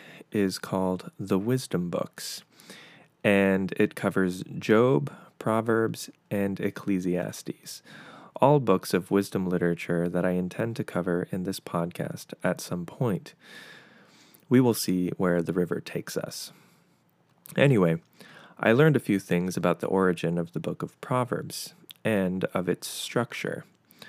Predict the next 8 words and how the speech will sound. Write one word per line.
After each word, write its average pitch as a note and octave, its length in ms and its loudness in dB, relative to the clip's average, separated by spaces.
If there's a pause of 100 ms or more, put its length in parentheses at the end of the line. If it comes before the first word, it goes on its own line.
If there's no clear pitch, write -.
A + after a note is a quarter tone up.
(280)
I G2 180 2 (100)
sh-, - 280 -6 (100)
I G#2+ 140 0
thought G2 440 0
I G#2 140 0
would F#2+ 240 0
share G2+ 320 0
them F#2 400 -6